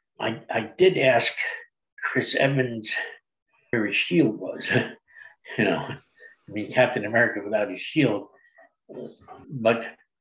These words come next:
Chris Evans is a consummate professional actor. I mean, he really ran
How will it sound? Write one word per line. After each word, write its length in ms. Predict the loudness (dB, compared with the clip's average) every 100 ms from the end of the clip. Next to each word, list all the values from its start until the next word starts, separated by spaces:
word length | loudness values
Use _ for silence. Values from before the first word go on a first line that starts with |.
| -6
Chris 280 | 0 2 2
Evans 520 | 2 2 2 0 -6 -4
is 180 | -4 -4
a 120 | -10 _
consummate 800 | 0 2 2 2 0 -4 -6 -10 -10
professional 720 | -10 -8 -8 -6 -6 -6 -6
actor. 460 | -6 -8 -10 -10 -10 -14 _ _ _ _ _ _ _ _ _ _ -8
I 40 |
mean, 140 | -6 -4
he 260 | 0 0 0
really 880 | 4 8 8 8 6 4 0 -4 -8 _ _ _ _ _ _ _ _ _ _ _
ran 1040 | -18 -8 0 4 6 6 4 2 -4 -12